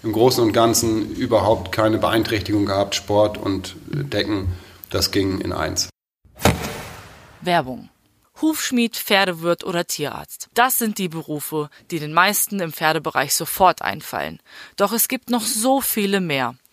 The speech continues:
Speaker 2: Mit der Broschüre Beruf Pferd aus dem Paragon Verlag hat man einen guten Überblick über all die Berufe im Pferdebereich.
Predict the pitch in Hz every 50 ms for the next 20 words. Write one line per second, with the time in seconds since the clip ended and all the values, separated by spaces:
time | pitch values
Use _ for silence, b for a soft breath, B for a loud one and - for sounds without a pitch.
0 | b b b b b 180 180 - 196 185 165 - 185 185 - - - 214 208 196
1 | 196 170 151 170 151 156 165 151 - - - 240 226 202 226 240 - - - 180
2 | - - 180 160 - - 220 220 208 190 175 160 160 160 151 - 170 156 151 147
3 | 151 170 202 - - B B B B B B B 302 311 - 285 262 214 147 214
4 | 214 202 196 - 262 269 - - 233 190 202 196 196 185 160 - 151 156 151 -
5 | - - 180 165 165 - - - 185 208 214 214 226 226 180 185 185 156 156 156
6 | 143 143 160 170 160 - - 175 - 160 160 - - 165 147 143 139 - 135 131
7 | - - 127 127 - - - -